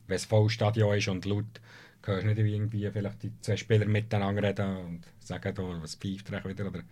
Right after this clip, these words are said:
und das hörst du dann und das ist dann so ein bisschen, ja, es war komisch gewesen und das ist eigentlich nicht das Gleiche. Also, es ist viel interessanter mit Zuschauern, wenn die Leute ins Stadion kommen. Äh, ja, es war in dem Sinn sehr komisch gewesen.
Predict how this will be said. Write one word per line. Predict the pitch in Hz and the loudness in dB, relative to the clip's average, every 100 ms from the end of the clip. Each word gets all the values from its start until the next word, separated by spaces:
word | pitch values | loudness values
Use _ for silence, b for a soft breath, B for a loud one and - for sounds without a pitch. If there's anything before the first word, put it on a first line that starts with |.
| B B B - | B B B -10
und | 92 | -8
das | 90 - | -6 0
hörst | 98 104 | 2 4
du | 110 | 4
dann | 101 | 4
und | 92 82 | 0 -4
das | 82 | -8
ist | 80 | -8
dann | 82 | -8
so | 82 80 | -8 -10
ein | |
bisschen, | 85 82 78 - | -12 -12 -14 -6
ja, | 110 | -2
es | 113 - | -2 0
war | |
komisch | 113 120 120 | 4 4 2
gewesen | - 98 104 | -2 -4 -4
und | 85 | -6
das | - - B B B B B | -12 -18 B B B B B
ist | - | 0
eigentlich | 107 | 4
nicht | 131 | 4
das | 113 | 4
Gleiche. | 131 165 101 | 4 4 4
Also, | 95 95 | -2 -2
es | 85 | -6
ist | - | -8
viel | - 95 | -6 -2
interessanter | 101 98 - - 92 95 98 | -2 -2 -6 -4 -4 -2 2
mit | 107 110 | 2 4
Zuschauern, | 107 98 101 95 95 | 2 2 2 2 0
wenn | 87 | -6
die | - | -6
Leute | 92 - 87 | -8 -6 -8
ins | 85 | -6
Stadion | - 95 104 98 95 | -6 -4 -2 -2 -4
kommen. | 90 90 87 - b b b b b b b - - | -8 -6 -10 -12 b b b b b b b -18 -14
Äh, | 85 78 - - - - - - - - - - | -12 -10 -12 -14 -20 -20 -20 -20 -20 -20 -20 -12
ja, | - 76 73 - | -6 -6 -8 -14
es | - | -14
war | |
in | 82 | -8
dem | - 90 | -6 -4
Sinn | 92 85 78 - _ - _ - - - | -2 -4 -6 -12 _ -20 _ -20 -20 -18
sehr | - 101 107 | 2 6 6
komisch | 95 87 85 - | 4 0 -2 -8
gewesen. | - | -14